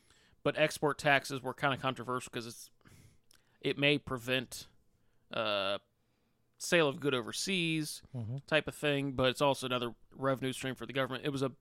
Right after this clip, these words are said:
Speaker 1: kind of a he-, heated debate for a little while.
Speaker 2: I'm sure.
Speaker 1: And he was one who strenuously, uh, opposed it, saying,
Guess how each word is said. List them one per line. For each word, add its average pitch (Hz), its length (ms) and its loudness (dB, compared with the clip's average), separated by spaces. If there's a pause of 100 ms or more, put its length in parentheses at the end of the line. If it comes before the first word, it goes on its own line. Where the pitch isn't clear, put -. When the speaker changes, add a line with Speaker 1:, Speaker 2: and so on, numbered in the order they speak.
(340)
Speaker 1:
kind 240 160 -2
of 185 60 -2
a 117 180 2 (140)
he-, 131 140 -4
heated 131 340 -2
debate 120 340 2
for - 100 -10
a 113 40 -8
little 107 160 -8
while. 104 280 -2 (140)
Speaker 2:
I'm 113 120 -4
sure. 147 240 -4 (140)
Speaker 1:
And 147 120 0
he 196 100 4
was 165 140 4
one 156 200 2
who 139 200 0
strenuously, 135 640 -2 (220)
uh, 110 280 -4 (500)
opposed 160 420 0
it, 131 180 -2
saying, 135 400 0